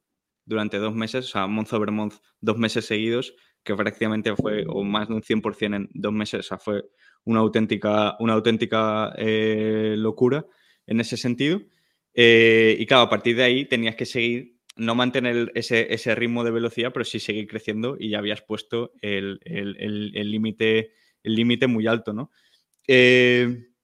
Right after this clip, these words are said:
Entonces, sí, ahí lo aprovechamos, ¿vale? Hay una de las cosas, y, y recuerdo los enfrentamientos con, con Alberto y, y Macarena y las conversaciones, o sea, enfrentamientos en el buen sentido de la palabra, ¿no? Simplemente porque teníamos posiciones,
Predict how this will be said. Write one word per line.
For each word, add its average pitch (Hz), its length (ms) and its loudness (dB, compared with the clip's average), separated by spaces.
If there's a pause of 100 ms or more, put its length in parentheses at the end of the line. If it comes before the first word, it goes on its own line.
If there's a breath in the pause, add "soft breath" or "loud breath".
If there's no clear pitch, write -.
(680)
Entonces, 147 300 2
sí, 139 120 -2
ahí 117 180 0
lo 156 80 0
aprovechamos, 170 800 -6
¿vale? 143 320 -4
Hay 120 180 -4
una 151 140 -4
de 147 60 -4
las 143 100 -6
cosas, 135 480 -10
y, 107 340 -10
y 107 60 -8
recuerdo 120 560 -2
los 123 280 -4
enfrentamientos 113 920 -6
con, 110 480 -6 (100)
con 107 180 -10
Alberto 110 480 -4
y, 110 400 -4
y 107 100 -10
Macarena 107 440 -4
y 107 60 -4
las 110 100 -6
conversaciones, 110 800 -8 (160 soft breath)
o - 20 -20
sea, 101 120 -6
enfrentamientos 104 600 -6
en 110 80 -4
el 107 60 -4
buen 107 160 -4
sentido 110 260 -4
de 110 80 0
la 98 60 -4
palabra, 104 320 -2
¿no? 120 160 -6
Simplemente 107 480 -8
porque 104 140 -10
teníamos 110 360 -6
posiciones, 110 640 -8